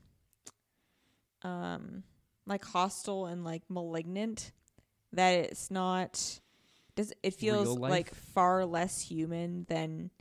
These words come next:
Speaker 1: any of the, the humans or robots that you've come into contact with. So, like, I don't know. I didn't feel any ethical issues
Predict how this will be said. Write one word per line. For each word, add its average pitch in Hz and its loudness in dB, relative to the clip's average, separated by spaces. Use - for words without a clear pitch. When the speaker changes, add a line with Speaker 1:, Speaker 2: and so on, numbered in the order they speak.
Speaker 1:
any 170 2
of 160 -4
the, 147 0
the 123 -2
humans 165 -6
or 156 0
robots - -2
that 160 -6
you've 165 -8
come 180 -6
into - -8
contact 220 -4
with. 392 -2
So, 220 0
like, 175 -2
I 190 0
don't 185 2
know. 107 -4
I 220 12
didn't 262 4
feel 220 4
any 180 0
ethical - -6
issues - -8